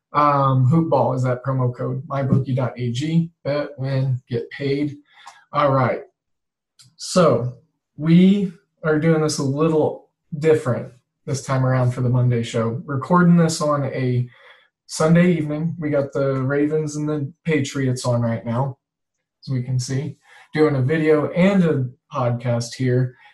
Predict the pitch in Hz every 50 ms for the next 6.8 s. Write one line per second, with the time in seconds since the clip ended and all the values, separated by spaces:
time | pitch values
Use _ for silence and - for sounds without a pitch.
0 | _ _ _ 165 165 160 156 156 147 139 - - - 147 147 147 147 151 180 185
1 | 185 - 190 180 170 165 143 135 143 147 131 - - - - 165 151 151 - -
2 | 127 127 131 131 120 117 - - 147 143 139 147 151 147 165 165 - 147 165 175
3 | 185 - 190 220 196 170 165 160 151 147 139 127 - _ _ _ _ _ _ -
4 | 147 143 135 135 160 175 175 160 139 123 156 151 135 123 - 147 143 131 120 110
5 | - - - 123 - _ _ _ _ - 151 147 135 131 127 - - - _ _
6 | 160 160 160 160 165 151 170 196 208 202 190 170 165 165 165